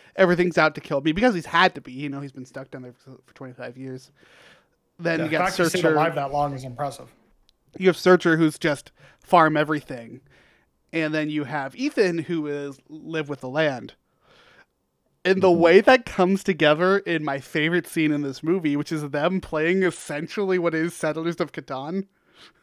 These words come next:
Speaker 2: Yep.
Speaker 3: Yeah, <laughs> I noticed
Speaker 2: Wait, is
Speaker 3: that.
Speaker 2: that what Settlers of Catan is? 'Cause I've never played.
Speaker 1: It's similar.
Speaker 3: I've never played
Speaker 1: But
Speaker 3: either,
Speaker 1: that's
Speaker 3: but
Speaker 1: what
Speaker 3: I've
Speaker 1: those,
Speaker 3: heard
Speaker 1: that's
Speaker 3: it's,
Speaker 1: what
Speaker 3: like,
Speaker 1: those hex,
Speaker 3: resource
Speaker 1: those hex shaped cards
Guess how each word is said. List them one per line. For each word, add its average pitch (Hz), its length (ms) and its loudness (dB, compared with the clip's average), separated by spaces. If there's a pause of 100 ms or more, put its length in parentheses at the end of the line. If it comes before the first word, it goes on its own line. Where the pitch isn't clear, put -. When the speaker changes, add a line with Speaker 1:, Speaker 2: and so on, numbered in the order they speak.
(300)
Speaker 2:
Yep. 139 120 0
Speaker 3:
Yeah, 107 200 6
<laughs> - 60 -2
I 202 180 -4 (220)
noticed - 300 -6
Speaker 2:
Wait, 190 180 2
is 190 80 2
Speaker 3:
that. 180 80 2
Speaker 2:
that 262 240 0
what 294 120 0
Settlers 220 540 0
of 190 160 -2
Catan 170 560 0
is? 247 160 -6
'Cause 160 180 -4
I've 175 160 0
never 202 280 0
played. 127 480 -6
Speaker 1:
It's 208 180 2
similar. 143 300 4
Speaker 3:
I've 156 180 8
never 175 220 6
played 151 280 6
Speaker 1:
But 123 120 8
Speaker 3:
either, 208 120 10
Speaker 1:
that's 208 200 12
Speaker 3:
but - 0 -
Speaker 1:
what 202 80 8
Speaker 3:
I've 202 80 6
Speaker 1:
those, 196 100 8
Speaker 3:
heard 240 100 6
Speaker 1:
that's 214 120 10
Speaker 3:
it's, 208 100 4
Speaker 1:
what 214 80 8
Speaker 3:
like, 208 120 8
Speaker 1:
those 220 80 2
hex, 190 120 6
Speaker 3:
resource 214 300 2 (180)
Speaker 1:
those 170 220 0
hex 175 200 0
shaped - 280 -6
cards 135 500 -6